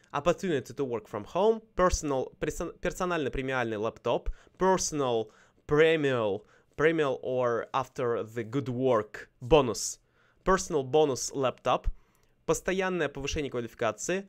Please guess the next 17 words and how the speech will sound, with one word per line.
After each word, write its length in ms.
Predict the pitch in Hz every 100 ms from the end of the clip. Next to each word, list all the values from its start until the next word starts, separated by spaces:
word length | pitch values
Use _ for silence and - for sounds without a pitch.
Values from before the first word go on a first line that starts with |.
| _
always 440 | 175 180 165 127 -
improving 440 | 135 - 156 131
of 180 | 123 -
your 120 | 120
quali-, 360 | - 117 110 117 -
qualification, 840 | 139 123 117 - 185 214 - 208
вознаграждение 640 | 135 147 143 135 127 151 117
обсуждается 540 | - 131 196 202 165
индивидуально 400 | 117 110 143 160
с 40 | -
каждым 360 | 117 117 113
кандидатом. 560 | - 104 95 92 76 - - - _
The 540 | 131 117 151 170 131 - _ -
giving, 580 | 123 170 214 202 202 196
the 520 | 135 117 135 147 127 117 _ _
bonuses, 800 | 123 170 190 180 - 175 - - -
the 520 | 120 120 139 120